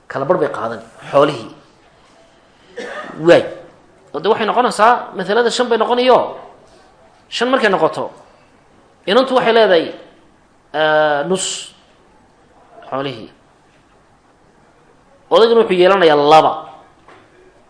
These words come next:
Maxay noqotay? Ya, laba iyo badh.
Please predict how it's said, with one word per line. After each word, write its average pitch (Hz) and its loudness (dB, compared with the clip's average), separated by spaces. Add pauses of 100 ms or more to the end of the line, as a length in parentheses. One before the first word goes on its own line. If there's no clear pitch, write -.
(640)
Maxay 196 -2
noqotay? 147 -6 (2250)
Ya, 175 2 (720)
laba 175 -2
iyo 226 0
badh. 165 -2